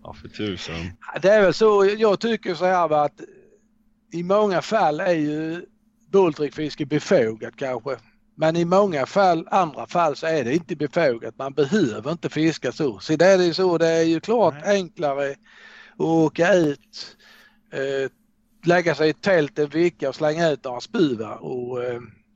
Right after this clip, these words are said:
Speaker 2: sen behöver man inte tänka mer på det. När det nappar så drar man upp fisken. Men, eh, på den tiden så jobbade vi och höll på som fan. Vi hade inte tid att ligga en vecka, eh, utan vi fick åka ut och göra endagarspass, tvådagarspass.
Speaker 1: Ja.
Speaker 2: Eh,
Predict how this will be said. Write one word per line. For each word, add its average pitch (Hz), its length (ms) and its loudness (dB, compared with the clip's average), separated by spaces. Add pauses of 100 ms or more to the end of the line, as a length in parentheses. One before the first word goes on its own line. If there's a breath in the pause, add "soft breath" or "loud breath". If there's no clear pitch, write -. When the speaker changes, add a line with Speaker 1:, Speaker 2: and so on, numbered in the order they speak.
Speaker 2:
sen 170 100 2
behöver 156 160 8
man 165 100 6
inte 185 180 -2
tänka 180 260 2
mer 156 160 2
på 170 120 -10
det. 156 100 -2
När 151 160 -4
det 147 80 -8
nappar 160 320 -4
så 156 120 -12
drar 143 220 -6
man 147 120 -12
upp 151 180 -10
fisken. 110 460 -12
Men, 143 240 0 (140)
eh, 139 60 -2 (1040)
på 185 120 2
den 202 260 4
tiden 208 360 4
så 196 100 -2
jobbade 190 600 0
vi 185 200 0
och 175 60 2
höll 185 200 4
på 208 240 0
som 180 180 -10
fan. 190 320 0
Vi 175 80 -6
hade 180 140 0
inte 202 180 -10
tid 151 420 -4
att 131 80 -10
ligga 165 340 -2
en 151 100 -6
vecka, 160 420 -6
eh, 131 1400 -18
utan 175 160 -6
vi 190 120 6
fick 165 180 -2
åka 160 320 4
ut 190 120 2
och 175 60 -4
göra 170 320 2
endagarspass, 147 840 -2
tvådagarspass. 139 1120 -4 (520 soft breath)
Speaker 1:
Ja. 104 340 -8
Speaker 2:
Eh, 139 640 -8